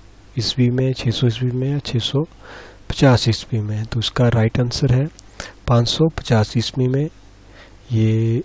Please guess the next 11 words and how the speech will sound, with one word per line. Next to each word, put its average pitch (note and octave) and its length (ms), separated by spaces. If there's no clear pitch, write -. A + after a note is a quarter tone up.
मारूवर्मन A#2+ 720
ने C3+ 80
चंबा A2 340
रियासत G#2+ 320
की C#3 140
स्थापना A2 440
की G#2 140
थी। G#2 240
नेक्स्ट A2+ 260
क्वेश्चन C3+ 380
है, D3 160